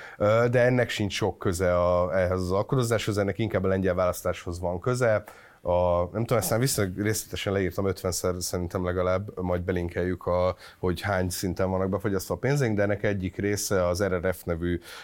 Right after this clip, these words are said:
ilyen nagy segélykeret, és, ö,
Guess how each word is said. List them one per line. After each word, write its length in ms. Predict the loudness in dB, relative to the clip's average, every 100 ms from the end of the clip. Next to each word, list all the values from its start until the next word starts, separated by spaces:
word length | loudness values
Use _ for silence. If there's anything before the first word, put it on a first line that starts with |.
| -2
ilyen 200 | 0 2
nagy 260 | 2 0
segélykeret, 960 | -4 -4 -2 -2 -2 2 2 2 -2 -18 _
és, 460 | -4 -2 0 -2 0
ö, 200 | 2